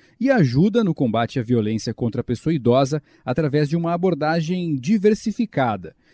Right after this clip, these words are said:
incluindo oficinas, rodas de conversa,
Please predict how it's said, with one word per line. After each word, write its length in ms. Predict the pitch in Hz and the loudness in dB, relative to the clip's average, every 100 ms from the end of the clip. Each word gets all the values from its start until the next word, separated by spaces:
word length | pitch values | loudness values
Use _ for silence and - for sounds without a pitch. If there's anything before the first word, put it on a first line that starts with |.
| - | 0
incluindo 540 | 277 247 226 180 165 147 | 2 4 4 2 0 -2
oficinas, 760 | - - 190 185 175 165 - _ _ | -4 -8 -4 -4 -4 -8 -10 _ _
rodas 440 | - 127 165 135 107 | 0 4 6 4 -2
de 100 | 113 | -4
conversa, 720 | 117 98 120 139 131 - | -6 -2 2 2 0 -6